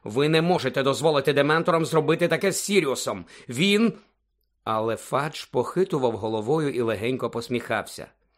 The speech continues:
"Гаррі, Гаррі, у тебе все переплуталося. Ти витримав жахливе випробування. Лежи й відпочивай. Тепер усе під нашим контролем".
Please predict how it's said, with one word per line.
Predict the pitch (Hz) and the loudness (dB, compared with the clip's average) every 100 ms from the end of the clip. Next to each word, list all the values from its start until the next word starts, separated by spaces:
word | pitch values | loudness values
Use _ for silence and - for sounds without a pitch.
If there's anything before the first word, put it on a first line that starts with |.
| _ _ | _ _
"Гаррі, | 147 143 143 151 131 107 98 | -4 -2 0 -2 -2 -4 -4
Гаррі, | 104 107 104 90 90 - - | -6 -8 -10 -16 -20 -20 -2
у | 185 | 0
тебе | 185 226 226 | 0 2 2
все | 214 - 262 | 2 0 -4
переплуталося. | 269 262 277 277 247 101 80 - - - - _ | -2 -4 -4 -4 -2 -4 -6 -8 -16 -18 -20 _
Ти | 151 | 0
витримав | 127 151 156 156 143 139 | 2 2 2 2 2 2
жахливе | 143 135 160 160 277 247 | 0 0 0 2 2 0
випробування. | 196 175 156 165 135 110 95 95 - - - | 0 0 0 0 0 -2 -4 -10 -14 -20 -8
Лежи | - 214 220 262 | 2 2 2 0
й | 247 | 0
відпочивай. | 240 - 220 233 208 190 104 - - - | -2 0 2 4 2 2 -4 -12 -20 -4
Тепер | 165 170 165 - | 0 2 2 2
усе | 175 - 160 180 202 | -2 2 4 4 2
під | 196 175 | 0 2
нашим | 160 143 165 - 185 185 | 2 2 2 0 -2 0
контролем". | 170 165 165 170 170 165 123 104 | 2 2 2 4 4 4 2 -2